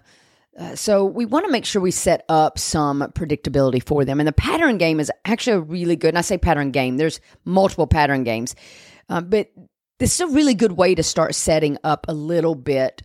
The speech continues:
of predictability for them. Now, we use pattern games for cooperative care. We use pattern games for reactive dogs.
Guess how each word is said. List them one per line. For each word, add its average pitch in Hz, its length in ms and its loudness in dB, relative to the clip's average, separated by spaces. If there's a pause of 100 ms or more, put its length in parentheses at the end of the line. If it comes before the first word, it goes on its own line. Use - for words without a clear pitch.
of 131 300 -2
predictability 185 720 -2
for 139 140 -8
them. 123 260 -12 (640)
Now, 202 140 0
we 226 160 2
use 294 220 2
pattern 196 420 -2
games 180 380 -2
for 156 760 -4 (100)
cooperative 156 560 -2
care. 196 580 2 (440)
We 160 100 -2
use 147 360 0
pattern 147 360 -2
games 135 300 -4
for 143 160 -10
reactive 156 560 -2
dogs. 170 680 2